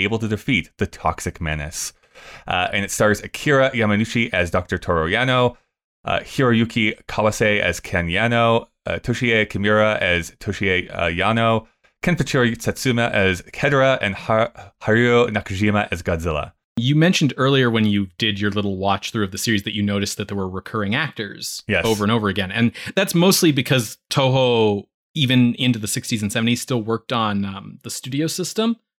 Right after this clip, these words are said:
Speaker 1: Oh, yeah,
Speaker 2: contracts.
Speaker 1: contracts
Speaker 2: So,
Speaker 1: and stuff,
Speaker 2: so it's
Speaker 1: yeah.
Speaker 2: just like, these are the guys who are on contract, right? Um,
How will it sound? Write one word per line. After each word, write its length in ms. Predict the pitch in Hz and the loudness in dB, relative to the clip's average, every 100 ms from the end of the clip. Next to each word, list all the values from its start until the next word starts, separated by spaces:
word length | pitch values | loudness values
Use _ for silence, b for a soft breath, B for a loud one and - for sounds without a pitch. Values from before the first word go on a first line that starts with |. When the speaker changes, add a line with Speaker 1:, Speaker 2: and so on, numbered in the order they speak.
| - | -2
Speaker 1:
Oh, 60 | 123 | 2
yeah, 60 | - | 2
Speaker 2:
contracts. 240 | 196 - 87 | 2 2 0
Speaker 1:
contracts 360 | 95 82 - | -2 -4 0
Speaker 2:
So, 80 | 180 | 2
Speaker 1:
and 40 | 170 | 2
stuff, 80 | 175 | 2
Speaker 2:
so 60 | 165 | 2
it's 80 | 165 | 2
Speaker 1:
yeah. 40 | |
Speaker 2:
just 140 | 185 175 | 2 0
like, 180 | 131 123 | 0 2
these 160 | 147 | 2
are 40 | 143 | 2
the 60 | |
guys 240 | 131 127 - | 0 -2 -2
who 100 | 127 | 0
are 100 | 113 | 2
on 140 | 104 | 0
contract, 560 | 98 117 95 - - - | 0 -2 -4 -8 -16 -10
right? 240 | 101 113 127 b b b - | -4 -4 -4 b b b -2
Um, 400 | 127 120 117 | 0 0 -2